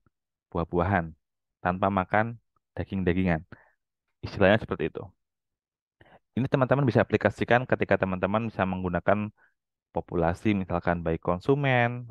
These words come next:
eh, petani, mahasiswa, siswa, silakan diaplikasikan di populasi yang teman-teman sudah punya. Jadi artinya kita sudah mempunyai sampling frame karena kita sudah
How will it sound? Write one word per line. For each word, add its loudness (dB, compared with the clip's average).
eh, 0
petani, 0
mahasiswa, 0
siswa, 2
silakan 0
diaplikasikan -2
di 0
populasi 0
yang 0
teman-teman -4
sudah -2
punya. -2
Jadi 4
artinya 4
kita -2
sudah 4
mempunyai -2
sampling -4
frame 0
karena -2
kita -4
sudah 0